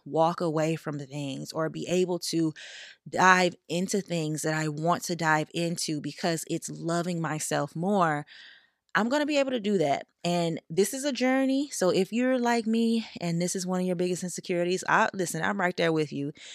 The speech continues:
I'm not perfect. Ain't nobody perfect. And life is all about change and all about growth. But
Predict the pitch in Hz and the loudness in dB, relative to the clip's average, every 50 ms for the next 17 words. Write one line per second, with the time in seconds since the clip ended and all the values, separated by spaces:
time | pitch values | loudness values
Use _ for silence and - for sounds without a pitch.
0 | - - - - - - _ _ - 185 226 247 247 240 233 233 - 220 214 220 | -16 -18 -18 -20 -20 -20 _ _ 2 4 4 6 6 4 4 4 2 2 2 2
1 | - 214 202 202 - - - - - - - 180 185 196 196 190 190 190 185 180 | 0 -2 -2 -4 -4 -8 -14 -16 -18 -10 -6 -2 0 0 2 2 2 4 2 2
2 | 180 175 - 180 170 170 156 160 165 165 156 - - 165 165 156 151 151 151 151 | 2 2 2 2 2 2 2 0 -2 -2 -2 -6 -6 -4 -2 -2 -2 -2 -2 -4
3 | 151 147 151 151 160 170 180 175 - - 160 - - 139 139 147 147 143 143 135 | -4 -2 -2 0 2 2 0 0 -2 -4 -6 -4 -4 -4 -4 -4 -4 -4 -4 -4
4 | - - - - 208 214 208 208 208 208 208 208 208 - - _ - - - _ | -4 -4 -2 -2 0 0 0 0 2 2 2 0 0 -2 -6 _ -20 -20 -20 _
5 | _ - 190 202 185 170 165 165 165 156 156 147 147 147 135 - 139 139 135 131 | _ 0 2 2 4 4 4 2 2 2 0 0 0 -2 -2 -4 -4 -2 -2 -4
6 | 127 131 - - - _ _ _ _ - 147 143 143 143 - | -6 -8 -14 -20 -20 _ _ _ _ -4 -4 -2 -2 -4 -6